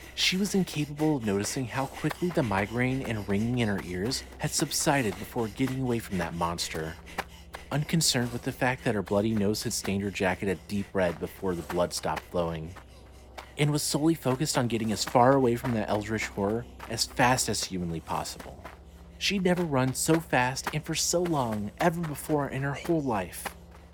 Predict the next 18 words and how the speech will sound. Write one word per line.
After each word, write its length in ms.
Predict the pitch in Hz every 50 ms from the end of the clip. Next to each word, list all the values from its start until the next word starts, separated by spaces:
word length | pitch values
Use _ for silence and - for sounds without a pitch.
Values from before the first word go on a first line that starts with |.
| -
and 320 | - 139 139 135 131 131 - - - - -
despite 440 | - 160 151 - - - 147 165 165
the 100 | - 196
volatile 640 | 165 - - 127 120 127 139 135 - 143 143 143 135
mental 320 | 117 104 98 104 - 127
state 300 | 120 - - 135 127 131
she 180 | - - - 127
was 140 | 117 107 -
currently 500 | - - 117 110 120 120 120 117 104 98
in, 240 | 92 98 110 123 123 - - - - - - - -
found 220 | - 151 170 165
herself 320 | 175 165 - - 170 160
thinking 360 | - - 151 151 - - 165 156
of 80 | 156
her 140 | 143 139 131
mother 320 | 120 120 113 110 107 92
once 320 | 87 82 87 85 - - -
again, 320 | 78 80 80 80 76 78